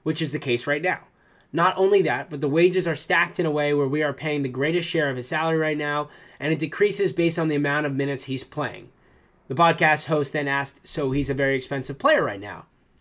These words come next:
And the technical director said, "Very expensive, yes. He's pressing on our budget, certainly." To me, this sounds like Rekik is likely to be recalled in January, something I've been saying since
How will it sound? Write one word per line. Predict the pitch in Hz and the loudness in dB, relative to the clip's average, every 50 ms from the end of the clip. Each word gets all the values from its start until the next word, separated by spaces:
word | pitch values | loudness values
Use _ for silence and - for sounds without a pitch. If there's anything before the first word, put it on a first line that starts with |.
| _ _ - | _ _ -6
And | 139 139 139 135 127 120 117 113 - _ _ _ _ _ | -4 -2 -2 -2 -2 -4 -6 -8 -12 _ _ _ _ _
the | - | -8
technical | 127 - 147 139 - 147 127 139 135 | -4 -2 -2 -2 -2 -4 -4 -4 -4
director | 123 127 123 120 120 - - 131 120 | -2 -2 -2 -4 -4 -4 -6 -8 -6
said, | - 135 123 120 110 - - | -6 -6 -6 -8 -8 -10 -10
"Very | 123 127 151 165 170 170 160 | -2 2 4 6 6 6 4
expensive, | 143 - - 147 143 131 135 135 123 123 | 2 0 0 0 0 0 -2 -4 -4 -2
yes. | 127 123 120 117 - - - _ _ _ _ - - _ _ | -2 -2 -2 -4 -6 -10 -16 _ _ _ _ -20 -20 _ _
He's | - 156 156 - | -4 -4 -4 -4
pressing | - - - 190 165 - - 170 165 165 | -4 -2 0 0 0 0 0 0 0 -2
on | - 147 139 | -2 -2 0
our | 135 135 | 0 -2
budget, | 131 117 127 123 120 120 117 - - - | -2 -2 -2 -4 -2 -4 -6 -8 -10 -10
certainly." | - - 139 113 87 78 92 87 - - - _ _ _ _ _ _ _ _ _ _ _ _ _ _ _ | -8 -6 -6 -6 -6 -8 -12 -14 -16 -20 -20 _ _ _ _ _ _ _ _ _ _ _ _ _ _ _
To | - 240 | 0 4
me, | 262 320 311 | 6 6 6
this | 269 254 - | 4 4 4
sounds | 247 233 214 185 | 4 4 4 4
like | 202 185 156 | 4 4 6
Rekik | 185 180 175 - 185 170 160 | 4 4 6 6 4 4 4
is | 147 143 | 2 0
likely | 160 151 143 - 151 143 | 0 0 0 0 0 0
to | 139 | 0
be | 135 143 | 0 0
recalled | 143 143 139 - 151 143 143 135 | 0 0 0 0 0 0 0 0
in | 135 135 | 0 -2
January, | 131 151 151 151 151 147 147 147 147 | -2 -2 -2 -2 -2 -2 -2 -2 -2
something | 139 - 165 143 143 139 135 | -2 -4 -6 -8 -8 -8 -6
I've | 139 147 135 | -6 -4 -4
been | 147 139 | -4 -6
saying | - - 151 143 139 135 131 | -4 -6 -6 -4 -4 -6 -6
since | - 147 143 135 - - - | -4 -6 -6 -6 -6 -10 -16